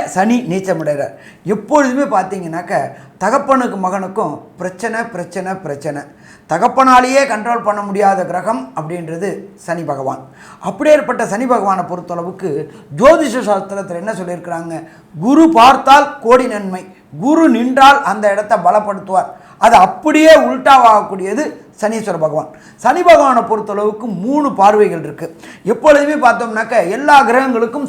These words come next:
சத சப்தம பார்வை, தான் நின்ற இடத்துலேருந்து அதற்கு ஏழாம் இடத்தை பார்க்கக்கூடியது. சனி பகவானை பொறுத்தளவுக்கு மூன்றாம் இடத்தை பார்க்குறாரு, அதுக்கு அடுத்தது ஏழாம் இடத்தை பார்க்குறாரு, அதுக்கு அடுத்தது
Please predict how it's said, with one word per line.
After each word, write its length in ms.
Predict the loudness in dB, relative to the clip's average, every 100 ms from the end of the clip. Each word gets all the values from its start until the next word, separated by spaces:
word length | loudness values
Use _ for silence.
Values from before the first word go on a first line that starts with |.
| -2
சத 260 | 0 0 0
சப்தம 360 | 0 -2 -4 0 2
பார்வை, 260 | 2 0 -14 -20 -20 -4 2
தான் 180 | 4 2
நின்ற 220 | -4 0 2 2
இடத்துலேருந்து 460 | 0 -4 -4 4 4
அதற்கு 280 | 4 -2 -6 -2 2
ஏழாம் 260 | 2 2
இடத்தை 200 | -2 -8 -2
பார்க்கக்கூடியது. 600 | -2 -2 -8 -10 -10 -10 -12 -20 _ -4
சனி 160 | -2 2
பகவானை 320 | 2 2 0 -6
பொறுத்தளவுக்கு 560 | -12 -10 -8 -8 -8 -12 -12 -8
மூன்றாம் 360 | -4 2 2 0
இடத்தை 220 | -6 -10 -8
பார்க்குறாரு, 420 | -8 -6 -6 -8 -14 -20 _ _ _ -2 0
அதுக்கு 280 | 0 0 0
அடுத்தது 320 | 0 -2 -2 -2 0
ஏழாம் 260 | 0 0 -2
இடத்தை 220 | -8 -10 -8
பார்க்குறாரு, 440 | -8 -6 -8 -8 -12 -18 _ _ 0
அதுக்கு 280 | 0 0 2
அடுத்தது 340 | 2 2 2